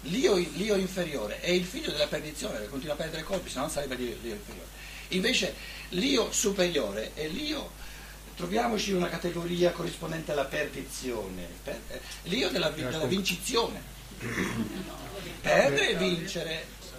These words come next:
della vittoria. Eh, però tutte queste parole sono inquinate, quello è il problema, capito? De-, eh, della conquista. Sono tutte parole inquinate, il, il, il vocabolario non si può più usare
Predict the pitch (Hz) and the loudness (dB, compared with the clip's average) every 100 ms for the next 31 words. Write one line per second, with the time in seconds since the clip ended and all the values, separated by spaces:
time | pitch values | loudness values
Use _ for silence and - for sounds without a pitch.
0 | - - 202 104 202 - 127 113 117 110 | -12 -6 -2 -2 -2 2 4 4 0 -4
1 | 101 104 - - - - 139 147 170 170 | -6 -12 -14 -14 -14 -8 -4 -2 0 0
2 | 165 175 170 165 165 165 165 135 131 135 | 0 -2 -4 -4 -2 -2 -2 -2 -4 -4
3 | 135 143 113 113 143 135 113 117 104 98 | -6 -4 -4 -4 -4 -4 -4 -8 -6 -8
4 | - - 120 117 113 - - 113 113 - | -8 -10 -10 -8 -10 -12 -14 -14 -16 -16
5 | - - - - - - - 170 - - | -16 -16 -14 -10 -10 -10 -6 -2 -2 0
6 | 147 175 180 147 156 156 - 87 - - | -2 -2 -6 -6 -4 -6 -6 -10 -12 -14
7 | - - - - 180 180 - 180 185 180 | -14 -16 -10 -6 -4 -4 -4 -4 -4 -4
8 | 175 170 160 - 98 104 127 139 147 156 | -4 -4 -2 -4 -6 -6 -4 -4 -2 -2
9 | 160 180 196 226 131 127 - 143 143 143 | -2 -2 -2 -2 -2 -4 -4 -4 -2 0
10 | 170 113 | -2 -6